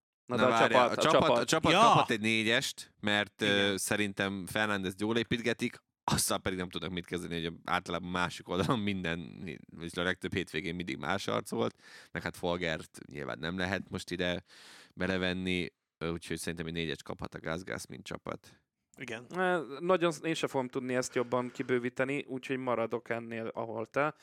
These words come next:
Speaker 1: Augusto Fernández?
Speaker 3: Öt.
Speaker 2: Ötös. Hát figyelj, a legjobb újonc.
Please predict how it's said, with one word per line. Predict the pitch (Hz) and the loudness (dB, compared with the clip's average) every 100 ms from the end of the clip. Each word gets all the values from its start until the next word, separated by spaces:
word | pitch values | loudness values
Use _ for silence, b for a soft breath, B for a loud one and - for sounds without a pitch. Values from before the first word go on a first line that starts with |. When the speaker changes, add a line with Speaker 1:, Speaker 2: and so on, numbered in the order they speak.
| b b b | b b b
Speaker 1:
Augusto | - 131 147 - 160 | -2 -2 -4 -4 -2
Fernández? | - 160 160 165 170 196 190 - | 2 2 2 0 2 2 2 -4
Speaker 3:
Öt. | 127 - - _ _ - - | -6 -6 -18 _ _ -20 -8
Speaker 2:
Ötös. | - 104 - 98 - - - - | -2 0 2 0 -2 -10 -14 -10
Hát | - | -6
figyelj, | - 110 104 | 0 4 4
a | |
legjobb | 104 104 95 90 | 4 2 0 0
újonc. | 98 90 85 - | 0 0 -2 -6